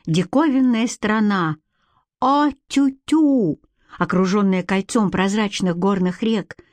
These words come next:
обитатели которых выдры ни в чем не знают меры. Они слишком много болтают, слишком много едят,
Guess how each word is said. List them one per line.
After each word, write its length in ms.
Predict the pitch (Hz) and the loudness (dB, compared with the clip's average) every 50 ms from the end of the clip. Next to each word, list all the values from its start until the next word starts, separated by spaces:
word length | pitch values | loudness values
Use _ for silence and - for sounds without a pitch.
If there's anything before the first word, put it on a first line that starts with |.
| _ _ - - | _ _ -10 -6
обитатели 580 | - 165 165 190 - - 196 202 208 202 185 180 | -4 -2 -2 0 0 0 0 0 0 -2 -4 -2
которых 500 | 180 202 190 185 208 202 196 180 - - - - - - | -2 -2 -2 0 0 0 0 0 -4 -8 -18 -18 -10 -6
выдры 680 | 156 147 147 226 302 370 294 220 196 156 156 147 - - _ _ _ _ _ _ - | -4 -2 0 2 2 2 0 0 0 2 0 0 0 -4 _ _ _ _ _ _ 0
ни 160 | 196 208 220 | 2 2 2
в 100 | 208 - | 2 -2
чем 400 | - - - 285 311 330 320 269 | -4 -2 2 2 4 4 6 4
не 140 | 262 262 233 | 4 2 0
знают 460 | 202 240 254 262 277 262 254 - - | 0 0 0 2 2 0 -2 -2 -2
меры. 440 | 233 233 240 226 185 - - - - _ _ _ _ _ _ _ _ _ _ _ _ _ - | 0 0 0 0 -2 -6 -8 -12 -16 _ _ _ _ _ _ _ _ _ _ _ _ _ -2
Они 220 | 170 180 185 202 | 0 2 2 2
слишком 680 | 190 - - 208 214 269 302 302 - - - 285 277 269 | 0 -2 0 2 2 4 4 2 0 -2 0 2 4 4
много 320 | 262 277 294 277 233 262 | 4 4 2 2 2 0
болтают, 800 | 226 262 262 269 269 269 - 302 311 285 170 143 - - - - _ _ _ _ _ _ _ _ _ _ | 2 2 0 0 -2 -2 -2 0 0 0 -2 -4 -6 -10 -14 -20 _ _ _ _ _ _ _ _ _ _
слишком 560 | - - - 208 220 214 - - - 202 190 | -8 -2 0 2 2 2 0 -2 -2 0 2
много 340 | 196 190 196 196 196 180 180 | 2 2 2 2 0 0 0
едят, 580 | 180 180 180 160 160 196 247 247 - - - | 0 0 0 0 0 0 0 -2 -4 -8 -14